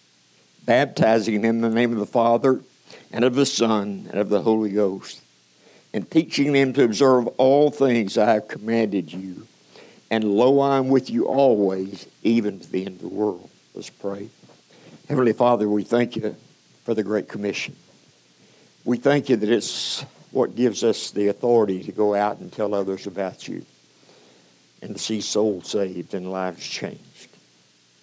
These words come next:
God, we'd ask you tonight that you'd help us to answer the question, "Am I truly a disciple?" And Lord, if we're not, we'd ask you that we'd have a bunch enrolled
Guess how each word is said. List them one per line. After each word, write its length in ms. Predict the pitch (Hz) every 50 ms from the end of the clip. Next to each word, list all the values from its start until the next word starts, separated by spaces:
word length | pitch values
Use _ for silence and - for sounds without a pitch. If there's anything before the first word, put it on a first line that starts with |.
| _ _ _ _ _ _ _ _
God, 260 | 113 110 127 127 113
we'd 160 | 110 117 113
ask 340 | 117 117 113 107 - - -
you 80 | - 92
tonight 440 | - - 98 98 98 95 92 - -
that 200 | - - - -
you'd 200 | 92 95 - -
help 280 | 92 104 107 104 -
us 260 | 95 104 104 - -
to 80 | - 98
answer 380 | 95 101 107 107 - - 113 101
the 140 | 90 -
question, 640 | - - - 110 101 107 - - - 113 92 85 - _ -
"Am 160 | 95 95 92
I 280 | 95 92 98 95 92 - _
truly 480 | - - 123 123 110 95 90 90 82 82 - _ _ -
a 80 | 92
disciple?" 480 | - - 85 - - 98 78 85 - _ _ _ _ _ _ _ _ _ _ _ _ _ _ _ _ _ _ _ _ _ -
And 140 | - 101 107
Lord, 240 | 113 131 139 139
if 80 | - -
we're 100 | 117 117
not, 480 | 113 117 123 135 123 107 - - - - _ _ _ _ _ _ _ _ _ _ _ _ _ _
we'd 160 | - 120 101
ask 340 | 110 117 123 117 - - -
you 80 | 107 107
that 220 | 110 110 - -
we'd 300 | 98 107 104 101 95 - - _ _ _ _ _ _ _ _
have 160 | 131 123 110
a 60 | 104
bunch 320 | 92 104 113 107 - - 104
enrolled 640 | 95 92 98 98 113 113 110 104 92 90 92 90